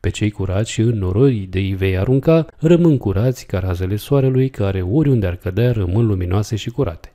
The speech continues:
Omul duhovnicesc, fiind ajutat de omul cel sfânt, se schimbă în înțelesul cel bun, iar de omul trupesc nu se vătămă,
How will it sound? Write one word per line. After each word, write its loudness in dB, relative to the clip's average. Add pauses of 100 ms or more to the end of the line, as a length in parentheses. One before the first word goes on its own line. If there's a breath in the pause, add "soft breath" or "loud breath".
Omul 6
duhovnicesc, 4
fiind 0
ajutat 0
de 0
omul 2
cel -2
sfânt, -2
se -4
schimbă -2
în 2
înțelesul -2
cel -6
bun, 0
iar 0
de -2
omul 2
trupesc -2
nu 0
se -2
vătămă, -2